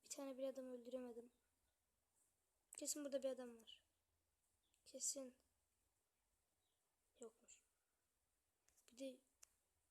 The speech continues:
on dakikalık. Evet hadi. Ben şuradan gideceğim. Abi o ikisini de kesecek ki ya. Yes,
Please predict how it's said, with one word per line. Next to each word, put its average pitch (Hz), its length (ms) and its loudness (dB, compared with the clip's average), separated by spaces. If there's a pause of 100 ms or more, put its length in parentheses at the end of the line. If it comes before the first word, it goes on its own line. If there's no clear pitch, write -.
(1300)
on 262 260 0
dakikalık. 277 560 0 (120)
Evet 339 460 4
hadi. 370 340 4 (1800)
Ben 294 60 -6
şuradan 285 300 -2
gideceğim. 269 320 -10 (800)
Abi 302 260 6
o 320 160 8
ikisini 320 380 6
de 294 60 0
kesecek - 480 4
ki 247 120 -4
ya. 226 300 -4 (1120)
Yes, 427 380 12